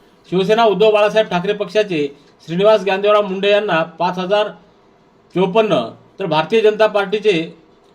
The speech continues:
अल्ताफ अकबर सय्यद यांना सात हजार सहाशे एकतीस आणि वंचित बहुजन आघाडीच्या आशाबाई शिवाजीराव मुंडे यांना एकशे वीस व नोटाला पंचावन्न असं मतदान झालंय.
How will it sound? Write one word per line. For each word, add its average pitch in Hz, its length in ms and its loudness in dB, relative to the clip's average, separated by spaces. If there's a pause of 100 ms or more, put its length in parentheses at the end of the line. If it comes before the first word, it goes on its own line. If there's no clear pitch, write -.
(600)
अल्ताफ 175 500 0
अकबर 175 300 0
सय्यद 202 380 2
यांना 202 260 -2
सात 175 260 -2
हजार 196 180 0
सहाशे 185 340 -4
एकतीस 190 460 -4 (320)
आणि 202 160 0
वंचित 175 300 -2
बहुजन 190 340 0
आघाडीच्या 196 420 0
आशाबाई 185 500 0
शिवाजीराव 190 560 -2
मुंडे 175 360 0 (400)
यांना 185 200 0
एकशे 180 280 2
वीस 208 340 0 (140)
व 180 100 -2
नोटाला 175 360 0
पंचावन्न 180 580 0 (120)
असं 143 160 -4
मतदान 135 320 -4
झालंय. 104 240 -10